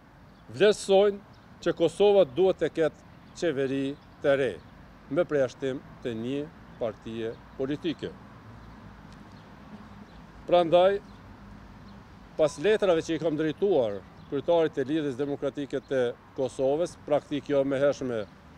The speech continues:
drejtuar edhe partisë që ka dalë e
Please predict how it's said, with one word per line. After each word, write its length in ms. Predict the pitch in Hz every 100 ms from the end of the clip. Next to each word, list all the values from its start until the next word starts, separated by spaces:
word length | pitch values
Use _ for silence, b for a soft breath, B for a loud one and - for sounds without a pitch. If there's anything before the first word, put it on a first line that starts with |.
| 131
drejtuar 500 | 135 - 143 131 139
edhe 260 | 151 143 120 - - - - - -
partisë 380 | 139 - 135 131
që 80 | 123
ka 100 | 120
dalë 1000 | 127 120 107 - - - - - - - - - -
e 80 | 147